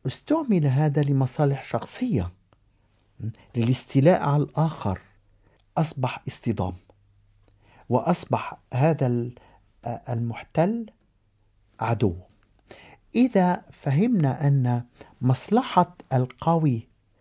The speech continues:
مساعدة الأضعف، هذه حتى مصلحة اقتصادية،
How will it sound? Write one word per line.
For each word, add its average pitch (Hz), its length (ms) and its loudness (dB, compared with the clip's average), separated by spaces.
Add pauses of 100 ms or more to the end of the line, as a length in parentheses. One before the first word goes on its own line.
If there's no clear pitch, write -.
(680)
مساعدة 135 720 2 (160)
الأضعف، 104 880 -2 (1300)
هذه 208 280 2
حتى - 400 -4
مصلحة 165 600 0
اقتصادية، 180 1000 0